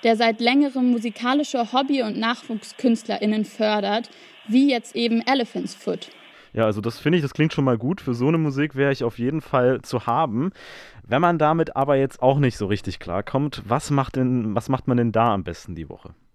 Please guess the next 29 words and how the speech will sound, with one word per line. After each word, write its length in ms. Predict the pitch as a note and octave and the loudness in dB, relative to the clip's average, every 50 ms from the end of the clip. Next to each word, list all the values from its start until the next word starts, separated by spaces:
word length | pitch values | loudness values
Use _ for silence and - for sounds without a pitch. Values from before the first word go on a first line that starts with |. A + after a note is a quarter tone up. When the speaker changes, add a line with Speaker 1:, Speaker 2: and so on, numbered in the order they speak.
| _ _ _ - - | _ _ _ -8 -2
Speaker 1:
Ja, 240 | A#3 A3+ A3+ A3+ A3 | 2 2 2 2 0
dann 320 | G#3+ - A3+ B3+ C#4+ D#4 | -2 -2 0 2 2 2
geht 140 | F#4 F#4 - | 2 2 2
man 160 | D4 D4+ C#4+ B3+ | 2 2 2 2
am 120 | A#3+ A#3 | 0 0
besten 320 | A#3+ B3 B3+ - - C#4+ | -2 -2 -6 -2 -2 0
ins 220 | C4+ C4 B3+ - - | 0 0 -2 -4 -4
Theater. 720 | - C#4 - - A#3+ B3 B3+ B3+ - - G3 F#3 F3+ F3+ G3+ - - - - - - - - - - - B3 | -8 -8 -6 -2 -2 -2 -2 -2 -4 -4 -4 -4 -4 -4 -6 -8 -12 -20 -20 -20 -20 -20 -20 -20 -10 0 0
Die 60 | A#3+ | 2
Residenz 540 | A#3+ C4 B3+ A#3+ C4+ A3+ C4 C#4 D#4 F4 - | 4 2 2 2 2 0 2 0 0 0 -2
des 160 | D4+ D4 - | -6 -6 -2
Schauspiels 500 | - C4 C4+ C#4+ - - C4 A#3 - - | 0 0 0 0 -2 -6 -8 -8 -4 -2
Leipzig 640 | A3+ A3 A3+ C4+ C#4+ - - - C4+ B3 - - - | 0 2 2 0 0 -4 -4 -4 -4 -4 -2 0 -2
öffnet 360 | C4+ - - C4 C4 G#3+ - | -2 0 0 -2 -2 0 -2
ihre 240 | A3 A3 A3 A3+ A3 | -4 -2 -2 -2 -4
Tür-, 400 | - - B3 B3 A#3+ A#3+ A#3+ - - - | -4 -2 0 2 2 2 0 -6 -10 -4
Türen 360 | - C#4+ D4 D4 D4+ C4 B3 | -2 0 0 2 4 2 4
nämlich 340 | A#3 A#3 A3 A3 - - - | 4 2 0 -2 -4 -2 -2
auch 180 | A3+ A#3+ - - - | -2 -2 -4 -6 -6
wieder. 400 | G3+ F#3+ F3 G3+ G3 A3 B3 C4+ - - - - - - - - | -6 -2 -2 0 0 0 -2 -4 -6 -8 -20 -20 -20 -20 -8 0
Und 160 | B3 A3+ G#3 | 0 2 4
dort 220 | B3 B3+ D4+ E4 - | 4 2 2 2 -2
findet 300 | - E4+ D4+ D4+ D4 - | 0 2 4 4 4 2
diese 240 | C#4+ C#4+ C#4 D4+ B3 | -2 -2 -2 -2 0
Woche 240 | C4+ C4+ - - A#3+ | 0 -2 -2 -2 -4
die 140 | G#3+ A#3+ D4+ | -4 -4 -4
Premiere 500 | - - A#3+ A3+ A#3 B3 B3+ B3 B3+ A#3 | -2 0 2 2 4 2 2 0 -2 -6
von 300 | - - A3+ A3 A3 - - | -4 -2 0 0 0 -2 -2
Last 480 | G#3 G#3+ G#3 G#3+ A3+ C4+ C#4+ - - | -2 0 2 2 2 0 -2 -6 -14